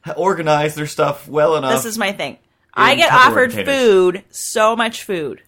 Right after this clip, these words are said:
Speaker 1: It's true.
Speaker 2: People. And I didn't even notice this before, but
Speaker 1: Mm-hmm.
Speaker 2: all you need to do, if you're starving, just go on a diet.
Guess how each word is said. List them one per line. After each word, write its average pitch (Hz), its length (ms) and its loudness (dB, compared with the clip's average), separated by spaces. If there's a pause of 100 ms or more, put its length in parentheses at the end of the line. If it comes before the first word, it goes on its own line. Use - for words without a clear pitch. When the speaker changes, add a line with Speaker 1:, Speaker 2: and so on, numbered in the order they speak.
(120)
Speaker 1:
It's 117 140 -16
true. 90 320 -10 (340)
Speaker 2:
People. 214 440 -8 (600)
And 208 100 -2
I 214 120 4
didn't 254 200 2
even 240 240 -4
notice 202 440 -2
this 165 160 -6
before, 156 460 -8
but 180 220 -4
Speaker 1:
Mm-hmm. - 80 -2
Speaker 2:
all 233 200 4
you 262 120 -8
need 254 140 -6
to 233 80 -12
do, 214 300 -2 (120)
if 190 200 -8
you're 202 120 -6
starving, 214 600 -2
just 220 220 -8
go 208 100 -4
on 202 160 -2
a 196 80 -6
diet. 147 360 -8